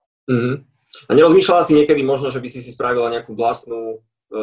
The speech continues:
teda, že by si založila niečo, nejaké vlastné rádio alebo vlastnú takúto nejakú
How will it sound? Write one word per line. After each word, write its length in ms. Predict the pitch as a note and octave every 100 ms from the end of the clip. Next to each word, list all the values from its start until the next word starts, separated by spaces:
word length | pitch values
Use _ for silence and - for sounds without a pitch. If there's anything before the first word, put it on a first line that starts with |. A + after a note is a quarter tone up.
| G#2+ G#2+ G#2+
teda, 140 | G#2+
že 80 | A2+
by 80 | A#2
si 80 | A2
založila 480 | A2+ B2+ C3 C3 A#2+
niečo, 240 | A2 A2+
nejaké 240 | A2 G#2+
vlastné 320 | G#2+ A#2 - A2
rádio 400 | A#2 B2 B2 A2+
alebo 240 | A2 G#2+
vlastnú 320 | A2+ A#2 A#2+
takúto 320 | A2+ A2 _
nejakú 400 | A2 G#2+ A2 A2